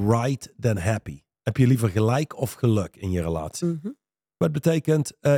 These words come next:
Speaker 1: je, je moet je eigen posities, meningen aan de kant kunnen zetten om een echt gesprek te kunnen voeren.
Speaker 2: Precies.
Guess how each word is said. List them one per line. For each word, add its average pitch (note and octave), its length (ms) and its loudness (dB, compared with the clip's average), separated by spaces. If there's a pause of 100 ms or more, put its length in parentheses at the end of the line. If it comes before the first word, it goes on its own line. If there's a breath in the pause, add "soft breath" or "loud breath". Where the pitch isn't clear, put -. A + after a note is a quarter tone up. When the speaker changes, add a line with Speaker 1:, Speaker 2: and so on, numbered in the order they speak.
Speaker 1:
je, C#3+ 260 0
je C#3+ 160 2
moet D#3 220 2
je D3 80 -4
eigen C3 320 0
posities, C#3+ 880 -2
meningen C#3 600 0
aan B2 120 0
de A2+ 60 0
kant F3 280 -4
kunnen A2 220 -2
zetten A2 300 -2
om B2+ 160 0
een A#2+ 160 -4 (180)
echt - 260 -4
gesprek C3+ 380 -4
te - 100 -12
kunnen B2 240 -2
voeren. A2 320 -2 (440)
Speaker 2:
Precies. F#3+ 440 2